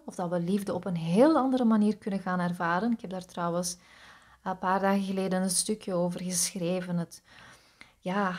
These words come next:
de liefde in mezelf eigenlijk en hoe ik dat heel vaak voel stromen.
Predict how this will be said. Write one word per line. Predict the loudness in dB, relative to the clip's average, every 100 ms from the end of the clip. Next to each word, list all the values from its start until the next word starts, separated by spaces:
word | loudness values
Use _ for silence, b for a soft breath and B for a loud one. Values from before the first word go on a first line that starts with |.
| -4
de | -2
liefde | 2 2 2 4
in | 6 8
mezelf | 6 4 6 6 4
eigenlijk | 4 4 2 -2 -2 -2
en | 0
hoe | 2 0
ik | -2
dat | -6 -4
heel | -4 -2
vaak | -2 -2 -6
voel | -8 -6
stromen. | -2 -2 0 6 8 8 6 4